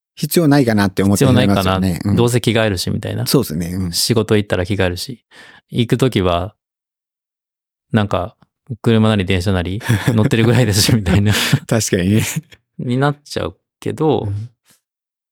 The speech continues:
Speaker 2: そう、それはちょっとなんか最近変わってきたなと思ってて、
Speaker 1: うん。
Speaker 2: うん。
Speaker 1: やっぱ、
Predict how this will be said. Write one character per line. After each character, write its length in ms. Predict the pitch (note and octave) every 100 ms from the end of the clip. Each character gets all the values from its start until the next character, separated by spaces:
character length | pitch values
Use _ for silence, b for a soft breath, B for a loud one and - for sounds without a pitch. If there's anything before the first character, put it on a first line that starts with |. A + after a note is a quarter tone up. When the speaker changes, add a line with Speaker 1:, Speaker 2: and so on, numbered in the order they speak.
| _ _ _ _ _ _ _
Speaker 2:
そ 200 | - A2
う、 40 |
そ 180 | F#2+ D3
れ 320 | E3+ F3 F3
は 360 | E3+ F3+ A2+ F#2+
ち 100 | -
ょ 20 |
っ 20 |
と 120 | - A2+
な 120 | A2
ん 40 |
か 60 | G2
最 240 | A#2+ A#2+
近 100 | A#2+
変 140 | A2+ A#2+
わ 80 |
っ 20 | A2+
て 100 | A#2
き 100 | G#2
た 100 | F2+
な 160 | F2
と 100 | -
思 140 | F2+ F2+
っ 20 |
て 160 | -
て、 300 | - G#2 F#2 G#2
Speaker 1:
う 80 |
ん。 440 | G#2 G2+ G2+ G2+ G#2+
Speaker 2:
う 100 | G2
ん。 320 | F#2+ F2+ A#2 _ _ -
Speaker 1:
や 60 |
っ 20 |
ぱ、 80 | -